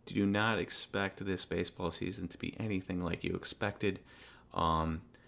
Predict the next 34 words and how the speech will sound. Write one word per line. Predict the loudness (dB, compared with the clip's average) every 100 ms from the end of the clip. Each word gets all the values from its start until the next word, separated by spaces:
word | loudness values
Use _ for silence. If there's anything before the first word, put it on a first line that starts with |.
| -6
but | -4 2
be | 2
excited | 4 4 2 2
to |
buy | 2 2
baseball | 4 2 2 0
cards | 2 0 0
again. | -4 -2
I | 0 0
hope | 0 2
you're | 2
all | 4 4
excited. | 2 4 4 6 4 0 -2
It's | 0 0 -2
not | 0 2 2
Bowman | 2 2 2
Chrome, | 0 2
but | 2 2
Topps | 0 0 0
rookie | 0 -2
cards. | 2 2 2 2
We |
went | 0 0
through | -2
some | -2 -2
prices. | 4 4 4 0 -2 -6 -16 -20 -6
Obviously, | 2 4 6 4 4 4
there's | 6 4 4
a | 2
number | 4 4
of | 4
guys | 6 6 4
in | 2
here. | 4 4 2